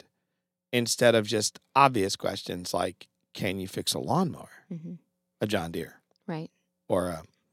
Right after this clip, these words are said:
Speaker 1: you know, whatever.
Speaker 2: Yeah.
Speaker 1: What kind of lawnmower?
Speaker 2: <laughs> I don't know.
Speaker 1: You're a lawnmower expert.
Speaker 2: <laughs> I'm not.
Speaker 1: Yes, you are.
Speaker 2: I like John Deere is the only kind that I know.
Speaker 1: You ride lawnmowers all over,
Speaker 2: I,
Speaker 1: everywhere you go.
Speaker 2: no,
Speaker 1: I,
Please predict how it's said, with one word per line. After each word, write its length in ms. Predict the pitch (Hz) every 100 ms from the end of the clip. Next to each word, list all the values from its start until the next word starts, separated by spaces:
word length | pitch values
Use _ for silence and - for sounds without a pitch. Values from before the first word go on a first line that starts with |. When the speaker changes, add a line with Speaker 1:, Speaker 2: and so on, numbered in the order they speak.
| _ _ _ _
Speaker 1:
you 80 | 87
know, 160 | 69 - -
whatever. 360 | 104 78 - _ -
Speaker 2:
Yeah. 200 | 170 - _ _
Speaker 1:
What 100 | 147
kind 80 | 185
of 60 | 139
lawnmower? 400 | 110 101 - - _ _ _
Speaker 2:
<laughs> 340 | _ _ _ -
I 60 | - - - - - 359 - -
don't 380 | 262 - 226 -
know. 80 | 196 - _ _ _
Speaker 1:
You're 280 | 135 175 226
a 20 |
lawnmower 480 | 214 220 220 226 208
expert. 460 | 247 - - - -
Speaker 2:
<laughs> 40 |
I'm 140 | 226 -
not. 240 | 202 185 - - - -
Speaker 1:
Yes, 220 | 254 -
you 160 | 330 233
are. 260 | 240 302
Speaker 2:
I 60 | 311
like 160 | 330
John 240 | 254 262 240
Deere 160 | 240
is 100 | 196
the 60 | 180
only 240 | 170 170
kind 180 | 170 156
that 80 | 151
I 80 | 147
know. 120 | 143
Speaker 1:
You 120 | 277
ride 240 | 254 240 233
lawnmowers 460 | 240 233 226 220
all 160 | 233 240
over, 260 | 233 220 160
Speaker 2:
I, 140 | 196
Speaker 1:
everywhere 240 | 254 247
you 100 | 240 233
go. 80 |
Speaker 2:
no, 60 | 269
Speaker 1:
I, 220 | 277 240